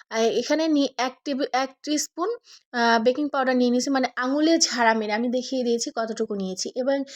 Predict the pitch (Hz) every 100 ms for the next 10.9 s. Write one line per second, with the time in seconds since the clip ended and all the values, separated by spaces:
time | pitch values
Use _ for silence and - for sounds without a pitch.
0 | - - - 240 302 311 240 247 254 254
1 | 214 196 202 196 - - 233 208 262 285
2 | 320 330 359 359 269 254 240 247 359 320
3 | 233 - 202 185 196 - 254 269 277 302
4 | 302 - 247 269 240 247 220 240 - _
5 | - _ - 269 269 269 247 254 262 269
6 | 277 240 214 247 254 226 226 233 - 220
7 | 320 - - - - 285 277 349 269 240
8 | 262 285 302 349 - - 254 294 302 320
9 | 330 311 311 311 330 339 339 269 262 311
10 | 339 320 240 185 180 - 180 185